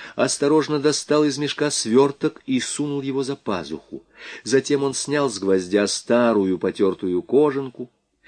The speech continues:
нашёл в углу замасленное кепи и обеими руками натянул его низко на лоб.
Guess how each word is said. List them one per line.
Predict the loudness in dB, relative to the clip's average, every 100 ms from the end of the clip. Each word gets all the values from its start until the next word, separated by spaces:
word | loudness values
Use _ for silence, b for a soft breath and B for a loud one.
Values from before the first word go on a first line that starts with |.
| B 0
нашёл | 2 6 8 10
в | 10
углу | 8 8 8
замасленное | 6 4 2 2 2 4 4 4
кепи | 4 6 8 6 2 0
и | 0 2 4
обеими | 4 2 0 0
руками | -2 -2 -2 -2 -2 -4
натянул | -8 -6 -4 -2 -2
его | -4 -4
низко | -4 -4 -6 -6 -8
на | -4
лоб. | 0 2 2 2